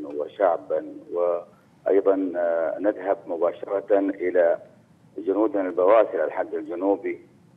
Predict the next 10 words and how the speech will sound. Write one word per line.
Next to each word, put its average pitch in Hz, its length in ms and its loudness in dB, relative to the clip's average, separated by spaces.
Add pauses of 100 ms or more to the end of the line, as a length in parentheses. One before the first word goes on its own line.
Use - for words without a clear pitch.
آه، 78 240 -4
ل-، 80 380 -2 (120)
لنقول: 80 480 -4 (120)
"نصركم 82 520 -4
الله 78 300 2
وبارك 80 580 0
فيكم، 85 460 -8 (460)
فأنتم 95 300 -2
تقدمون 87 580 -4
تضحيات، 92 540 2